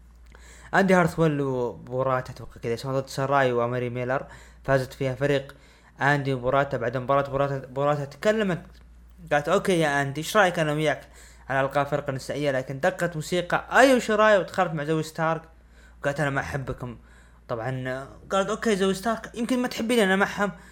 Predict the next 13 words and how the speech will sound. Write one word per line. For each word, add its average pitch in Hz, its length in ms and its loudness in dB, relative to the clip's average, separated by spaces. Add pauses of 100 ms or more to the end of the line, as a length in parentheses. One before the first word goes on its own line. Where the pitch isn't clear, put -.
(160)
وصار 190 240 6
محارش 165 440 4
ما 165 120 4
بينهم. 151 460 2
لكن 165 240 0
دقت 185 240 2
موسيقى 180 440 2
مين؟ 175 500 0 (500)
إصابة، 113 400 -10 (520)
إصابة، 123 400 -4 (120)
آه، 110 200 -8
اللي 110 220 -14
هي 113 200 -10